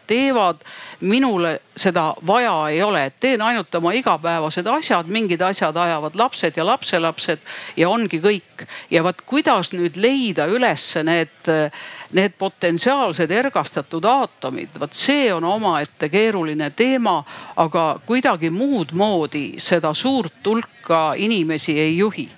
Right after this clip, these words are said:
ja ei suuna, tähendab, niisugusesse kohta, kus vaja on. Sest noh, meil on nüüd see koroonakogemus, see on negatiivne kogemus,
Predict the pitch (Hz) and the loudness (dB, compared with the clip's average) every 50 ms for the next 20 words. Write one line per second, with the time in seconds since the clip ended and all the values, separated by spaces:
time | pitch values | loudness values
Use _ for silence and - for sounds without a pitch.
0 | - - - - - - - - - - - - - - - 170 165 165 170 175 | -20 -20 -20 -20 -20 -20 -20 -20 -18 -18 -18 -18 -18 -6 -2 0 2 2 2 2
1 | 180 175 170 - - 254 277 262 233 190 165 156 151 143 151 156 156 156 151 151 | 0 0 0 -2 0 0 0 0 0 0 0 0 0 0 0 -2 -2 -2 -2 -2
2 | 151 156 147 147 160 196 220 220 190 - 180 156 147 151 - - 156 147 - - | -2 -2 -2 0 0 0 0 0 0 0 -2 -4 -4 -4 -4 -2 -2 -2 -2 -2
3 | - - 156 151 151 180 190 - - - - 143 - - - - 180 180 180 175 | -2 0 0 0 0 -2 -4 -4 -6 -10 -10 -8 -6 -6 -2 2 2 2 2 2
4 | 165 165 170 156 139 - - - - - - - - - - 190 170 - - 196 | 0 0 0 -2 -4 -8 -10 -16 -14 -14 -14 -14 -10 -4 -2 -2 -2 0 0 0
5 | 196 202 240 254 269 254 233 220 190 190 208 220 - - - 190 160 170 185 208 | 0 2 2 2 2 2 2 0 0 0 -2 -4 -2 -2 -2 -2 0 0 0 2
6 | 226 262 269 269 254 196 165 156 185 208 202 202 156 131 - - 147 - - - | 2 2 2 2 2 0 0 0 0 -2 0 0 -2 -2 -4 -6 -4 -4 -2 -2
7 | 151 156 160 165 196 226 247 240 202 - - 175 160 156 151 160 156 151 208 233 | -2 -2 0 2 2 2 2 2 0 0 -2 -2 -2 0 0 -2 0 0 0 2
8 | 233 247 208 180 160 160 160 - - | 2 2 0 0 0 -2 -2 -4 -4